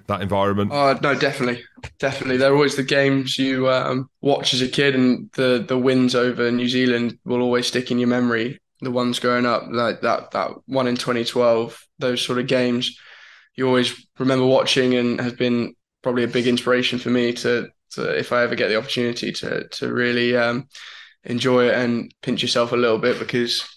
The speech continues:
Speaker 2: they are, like you say, the, the big games that you wanna be a part of. So hopefully if selected, then I get to experience it.
Speaker 1: If picked, how do you face the Haka? Is there a thing, do you have in your mind how that's gonna unfold?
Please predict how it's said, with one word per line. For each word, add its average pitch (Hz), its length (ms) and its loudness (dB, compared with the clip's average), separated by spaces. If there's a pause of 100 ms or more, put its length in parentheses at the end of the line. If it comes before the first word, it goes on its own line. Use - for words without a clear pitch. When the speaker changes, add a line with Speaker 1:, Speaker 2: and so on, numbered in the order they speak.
(120)
Speaker 2:
they 127 160 2
are, 123 160 4
like 117 200 2
you - 60 -8
say, 131 260 2
the, 127 340 0
the 127 100 -6
big 127 220 -4
games 127 540 -2
that 123 240 -2
you 127 160 -4
wanna 123 120 -2
be 120 100 0
a 120 40 -2
part 127 260 2
of. 113 120 -2
So 117 160 0
hopefully 123 340 -2
if 120 100 -4
selected, - 500 -4
then 127 180 -4 (680)
I 123 80 -4
get 123 200 0
to - 120 -2
experience 131 520 0
it. 127 160 0 (120)
Speaker 1:
If 117 240 -10
picked, - 520 -4 (400)
how 107 140 -2
do 104 100 -2
you 110 60 0
face 107 260 0
the 98 120 -2
Haka? 90 380 -2 (500)
Is 101 100 -6
there 104 140 0
a 98 40 0
thing, 110 300 0
do 104 120 -2
you - 20 2
have 101 100 0
in 104 120 0
your 104 220 2
mind 104 360 0
how 101 240 -2
that's 101 180 -2
gonna 101 220 -2
unfold? 98 540 0